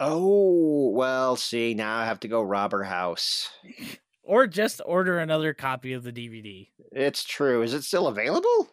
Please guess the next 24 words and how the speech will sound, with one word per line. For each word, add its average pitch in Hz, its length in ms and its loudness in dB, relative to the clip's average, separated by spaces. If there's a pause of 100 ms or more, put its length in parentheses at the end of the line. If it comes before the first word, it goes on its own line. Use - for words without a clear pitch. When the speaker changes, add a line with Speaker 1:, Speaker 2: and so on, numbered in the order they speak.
(200)
Speaker 2:
Yeah. 285 120 -6 (520)
Yeah, 165 220 -8
it's 147 180 -14
still 151 220 -10
available. 139 500 -10 (440)
But 135 240 -6
yeah, 139 240 -2
that's, 151 400 -8
that 175 420 0
alone 165 540 -4
makes 139 260 -6
it 139 80 -10
worth 127 340 -10
buying 120 300 -8
it 117 240 -8
on 113 480 -8 (380)
disc. - 420 -12 (1200)
Because 120 640 -10 (680)
that's, 147 280 -2
they 160 140 -2
never 185 240 0
showed 214 320 -4
that 123 140 -4
anywhere. 113 520 -6